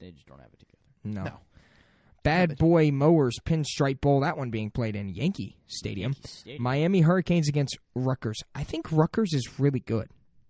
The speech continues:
Speaker 2: I do. I think
Speaker 3: Mm-hmm.
Speaker 2: Rutgers has got a team. And I'm gonna point this out. I saw this on social media. Somebody had a great point. If you're Rutgers, what's stopping you from offering all the N I L money you got to Kyle McCord right now? You have every other piece. You just need a quarterback.
Speaker 1: They will never get a quarterback 'cause they're Rutgers.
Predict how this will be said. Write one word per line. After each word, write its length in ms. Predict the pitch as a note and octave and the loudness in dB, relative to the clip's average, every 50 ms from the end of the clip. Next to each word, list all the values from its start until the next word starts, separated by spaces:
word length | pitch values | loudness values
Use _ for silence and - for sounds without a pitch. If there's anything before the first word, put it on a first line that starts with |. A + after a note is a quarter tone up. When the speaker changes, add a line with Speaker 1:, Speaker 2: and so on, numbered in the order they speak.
| _ _ - | _ _ -6
Speaker 2:
I 120 | C3+ D3+ | -4 -4
do. 200 | C#3+ - C3 A2 | 0 0 0 0
I 100 | A#2 B2+ - | 0 -2 -2
think 160 | - G3 F3+ | -2 -2 0
Speaker 3:
Mm-hmm. 80 | G3 G3+ | 2 0
Speaker 2:
Rutgers 320 | F3 E3+ G#3+ G3+ F#3 E3+ | 2 4 4 4 4 4
has 100 | D#3 C3+ | 2 0
got 200 | C3+ D#3+ D#3 E3 | 0 0 0 0
a 20 | D3+ | 0
team. 200 | - E3 E3 - - - _ _ _ - | 0 0 -2 -2 -6 -12 _ _ _ -6
And 220 | E3 D#3+ C#3 C3 | -4 -4 -4 -4
I'm 280 | C3+ A#2 D3 E3 F#3 F#3 | -4 -2 -2 0 0 -2
gonna 80 | E3 | -2
point 260 | D3 - D#3+ C3+ B2 - | -2 -2 -4 -4 -4 -6
this 180 | B2 A#2+ - | -8 -8 -8
out. 120 | A2+ G#2 A2 | -8 -8 -8
I 20 | A#2+ | -8
saw 180 | - D#3 D#3+ | -6 -6 -6
this 120 | D#3 B2 B2 | -4 -6 -6
on 80 | A#2+ | -8
social 300 | A#2 - B2 B2 - A#2+ | -8 -8 -8 -8 -8 -10
media. 200 | A#2 B2 A2 G#2+ | -10 -10 -10 -8
Somebody 260 | A2 - C3 B2+ A#2+ A2 | -8 -8 -6 -6 -6 -6
had 60 | G#2 | -6
a 40 | G2 | -6
great 220 | - A2+ A2 - | -6 -8 -6 -6
point. 220 | - B2 G#2+ - _ _ _ - - _ _ _ _ - | -6 -8 -10 -10 _ _ _ -20 -20 _ _ _ _ -4
If 80 | - | 0
you're 100 | G3 G3 | 2 2
Rutgers, 400 | D3 G#2+ B2 - - F#3 F#3+ - - - _ _ _ _ _ _ - | 2 0 -2 -2 -2 -2 -2 -2 -4 -10 _ _ _ _ _ _ 0
what's 300 | D3 G3+ A#3 - - - | 0 0 0 0 -6 -6
stopping 380 | - - E3+ G3 - D#3 C3+ B2 | -4 -2 -2 -2 -2 -4 -4 -4
you 100 | A2+ A2+ | -4 -4
from 160 | - C3+ B2+ | -4 -4 -4
offering 340 | C3 C#3+ - - C#3 B2+ B2 | -2 -2 -2 -2 -4 -2 0
all 140 | C3 D#3+ F#3 | 0 0 0
the 120 | F#3 E3+ E3+ | 0 0 0
N 60 | D#3+ | 0
I 160 | D3+ D3+ D3 | 0 0 0
L 120 | C#3+ D3 C#3+ | 2 2 2
money 180 | C#3 C3+ C3 C3 | 0 0 0 -2
you 100 | B2+ A#2 | -2 -2
got 180 | B2+ A#2+ F2+ - | -2 -4 -4 -6
to 80 | - | -10
Kyle 240 | - - C3 A2+ A2 | -10 -8 -6 -6 -6
McCord 360 | G2+ F#2 - - - G2 E2+ | -8 -10 -10 -8 -6 -6 -6
right 140 | E2+ F#2 - | -8 -10 -12
now? 180 | A1 B1+ - - _ _ _ _ - | -14 -16 -18 -18 _ _ _ _ -8
You 120 | C3+ C#3 | -6 -4
have 180 | D#3+ G3 A3+ F#3+ | -2 -2 0 2
every 220 | D#3 D3+ D3+ C#3 C3+ | 2 2 2 2 2
other 140 | D#3+ E3+ - | 2 0 -2
piece. 360 | - A#2+ A2 C3+ - - - _ _ _ _ - | -4 -4 -6 -6 -6 -8 -10 _ _ _ _ -10
You 140 | - C#3 | -8 -6
just 140 | D3+ D3+ - | -4 -2 0
need 120 | E3+ E3 C#3+ | 0 0 0
a 20 | |
quarterback. 460 | - G3 G#3 G3+ - - - - _ _ _ _ _ _ _ - | 0 0 0 0 -2 -8 -12 -14 _ _ _ _ _ _ _ -18
Speaker 1:
They 280 | A#2 A2 G#2+ G2+ F#2+ F2 F#2 G#2 A2+ A#2 A2+ | -16 -14 -14 -14 -16 -20 -20 -20 -20 -20 -16
will 140 | A2 G#2+ G#2+ | -16 -16 -14
never 240 | A2+ A2+ G#2+ G2+ | -14 -14 -14 -16
get 160 | G2+ F#2 F#2 F#2+ | -16 -18 -20 -20
a 40 | |
quarterback 440 | - - G#2 G2 G2+ F2 F#2+ F2 - | -18 -16 -16 -16 -14 -16 -16 -18 -18
'cause 160 | - G#2 F2 | -20 -20 -20
they're 100 | - F2 | -20 -20
Rutgers. 400 | E2+ F#2+ G#2 - - - _ _ | -20 -20 -20 -20 -20 -20 _ _